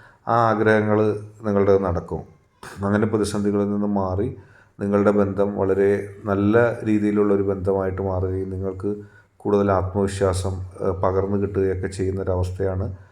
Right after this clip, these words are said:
ഉണ്ടാകാൻ പോകുന്നത്. അതിലേക്കാണ് നിങ്ങൾ കാത്തിരിക്കുന്നത്. അത് പോസിറ്റീവായിട്ട് സംഭവിക്കുക തന്നെ ചെയ്യും. ആ മാറ്റങ്ങളാണ് ഇനി വരാനിരിക്കുന്നത്.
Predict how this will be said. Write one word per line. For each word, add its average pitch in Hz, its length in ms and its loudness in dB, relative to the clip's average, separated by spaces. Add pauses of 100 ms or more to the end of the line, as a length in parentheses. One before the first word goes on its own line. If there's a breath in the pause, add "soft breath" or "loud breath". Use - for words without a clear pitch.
(240 loud breath)
ഉണ്ടാകാൻ 92 400 2
പോകുന്നത്. 92 340 0
അതിലേക്കാണ് 101 560 0
നിങ്ങൾ 101 160 0
കാത്തിരിക്കുന്നത്. 92 920 -4 (440 loud breath)
അത് 113 400 -2 (100)
പോസിറ്റീവായിട്ട് 98 640 0
സംഭവിക്കുക 98 540 -2
തന്നെ 95 220 -2
ചെയ്യും. 98 380 -4
ആ 98 40 -2
മാറ്റങ്ങളാണ് 98 760 2
ഇനി 98 120 -2
വരാനിരിക്കുന്നത്. 90 880 0